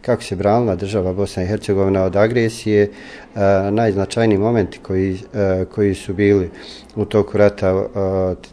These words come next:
bitke koje su se vodile na, na ovim prostorima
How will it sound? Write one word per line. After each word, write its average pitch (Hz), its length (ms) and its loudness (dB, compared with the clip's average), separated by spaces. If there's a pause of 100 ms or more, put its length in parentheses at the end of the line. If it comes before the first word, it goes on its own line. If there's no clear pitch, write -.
bitke 101 400 0
koje 95 280 -2
su - 220 -10
se 101 100 -2
vodile 95 380 0
na, 95 300 0
na 101 160 0
ovim 92 200 0
prostorima 92 680 -2